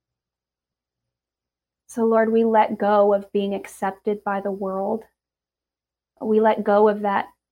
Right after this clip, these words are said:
hierarchy of having to somehow climb to a certain place to, to be right in his eyes.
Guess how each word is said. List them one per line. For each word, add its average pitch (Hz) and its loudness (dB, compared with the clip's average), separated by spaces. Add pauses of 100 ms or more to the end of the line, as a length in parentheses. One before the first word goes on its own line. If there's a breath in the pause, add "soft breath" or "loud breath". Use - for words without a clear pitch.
(280)
hierarchy 214 0
of 202 -4
having 208 -4
to 202 -8
somehow 202 -2
climb 202 -2
to 220 2
a 214 0
certain 208 -4
place 196 -4
to, 202 -10 (120)
to 214 -6
be 208 0 (420)
right 196 2
in 208 -2
his 196 -6
eyes. 196 -4